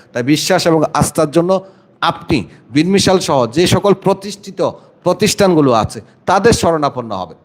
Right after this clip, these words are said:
যে কোনো তথ্য পরামর্শের জন্য তাদের বিশ-, তাদেরকে বিশ্বাস করবেন। বাটপার সিটাররা অনলাইনে নিজেদের বেশ পরিবর্তন করে নতুন রূপে আবির্ভূত হবে।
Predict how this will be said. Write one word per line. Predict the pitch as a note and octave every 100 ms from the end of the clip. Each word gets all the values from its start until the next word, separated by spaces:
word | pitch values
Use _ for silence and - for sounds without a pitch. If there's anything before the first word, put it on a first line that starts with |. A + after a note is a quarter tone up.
| _ _
যে | D#3+
কোনো | F#3 G#3+
তথ্য | G#3 G#3 G#3+ - G#3
পরামর্শের | F#3+ F3+ F3+ F#3 F3+
জন্য | G3 G3+
তাদের | - G3 G#3+ A3
বিশ-, | F3+ E3 -
তাদেরকে | F3+ G#3 G3
বিশ্বাস | E3 - B2 -
করবেন। | G#2 D#2+ D#2+ _ C3
বাটপার | F3+ F#3+ - G3+
সিটাররা | - - G3+ G3 A3 G#3+ - - _ _ _ _
অনলাইনে | D3+ F#3+ G3 F#3+ G3
নিজেদের | F#3+ E3 E3 E3+ - _ _ _ B2
বেশ | D#3+ F#3+ -
পরিবর্তন | F#3 F#3 F3 F3 F#3
করে | F3+ F#3 F#3+ - C#3
নতুন | E3 F#3 A3+
রূপে | G3+ F#3 F#3+ - - -
আবির্ভূত | C#3 C#3+ E3 F3 F#3
হবে। | E3+ D#3+ F#3+